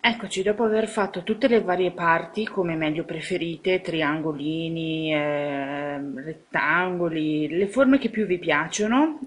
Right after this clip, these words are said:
andiamo a fare il contorno con il gel foil, questo, mm, con il suo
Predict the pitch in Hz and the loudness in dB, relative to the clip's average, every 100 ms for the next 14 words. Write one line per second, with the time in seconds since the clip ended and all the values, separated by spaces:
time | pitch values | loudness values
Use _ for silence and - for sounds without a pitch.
0 | - 240 240 247 233 226 185 196 - 233 | 0 2 6 6 4 2 2 2 4 6
1 | 226 247 226 220 226 240 294 302 - 214 | 6 6 6 6 4 4 4 0 0 2
2 | 190 180 175 175 - _ - - - 202 | 2 -2 -4 -6 -10 _ -20 -20 -4 -4
3 | 202 240 208 202 - 180 170 170 190 220 | 2 6 6 4 2 2 2 2 0 2
4 | 269 285 - - _ _ _ _ _ _ | 0 0 -6 -20 _ _ _ _ _ _
5 | _ _ _ _ _ - - _ _ - | _ _ _ _ _ -20 -20 _ _ -8
6 | 165 - - 202 285 - - _ _ _ | -8 -8 -4 0 0 -2 -14 _ _ _
7 | _ _ _ _ - 208 269 - - - | _ _ _ _ -8 -2 -2 -4 -12 -12
8 | - 196 175 165 170 - 208 185 160 165 | -6 -4 -4 -6 -8 -4 0 2 2 -4
9 | - | -12